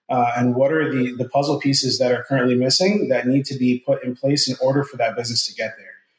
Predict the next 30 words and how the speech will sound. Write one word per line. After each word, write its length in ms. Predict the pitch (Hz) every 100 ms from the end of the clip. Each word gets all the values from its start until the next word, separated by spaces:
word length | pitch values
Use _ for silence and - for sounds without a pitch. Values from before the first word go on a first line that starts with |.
| _
And 120 | 143 127
so 160 | 143
it's 100 | 135
our 200 | 131 160
job 260 | 156 143 139
to 100 | 131
really 220 | 139 139
understand 560 | 135 127 - 127 131 127
what 140 | 131
those 200 | 123 -
puzzle 280 | - 135 135
pieces 340 | 135 131 120
are 380 | 117 135 208 - _ _ 131
and 160 | 127
then 300 | 131 127 135 123
work 280 | 135 165
with 140 | 160 139
them 160 | 139 147
to 120 | 131
put 100 | 143
together 360 | 135 131 127 117
a 60 |
strategy 580 | 113 - 117 131 143 185
to 160 | 190 123
go 200 | 135 131
out 220 | 127 123
and 120 | 120 -
find 280 | 139 170
those 180 | 123 113
folks 600 | - 117 117 - - -